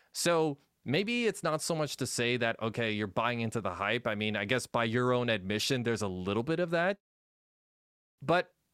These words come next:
is it possible, perhaps, the reason why you're picking Alex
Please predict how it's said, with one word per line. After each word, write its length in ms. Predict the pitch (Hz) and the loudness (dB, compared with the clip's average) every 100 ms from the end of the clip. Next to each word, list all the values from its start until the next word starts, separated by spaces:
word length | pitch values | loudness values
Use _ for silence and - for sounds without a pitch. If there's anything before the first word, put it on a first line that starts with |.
| _ | _
is 200 | 180 208 | 2 2
it 140 | 285 - | 0 -2
possible, 640 | 185 185 - 131 90 85 - | 0 0 0 -4 -4 -6 -2
perhaps, 680 | 131 127 117 - - - - _ _ 120 | 0 0 -2 -6 -12 -12 -14 _ _ -2
the 120 | 127 | 0
reason 440 | 135 180 165 160 | 0 0 0 0
why 200 | 131 135 | 2 2
you're 160 | 139 123 | 2 -2
picking 360 | - 135 110 - | -2 -4 -6 0
Alex 460 | 117 117 101 95 | 2 2 0 -4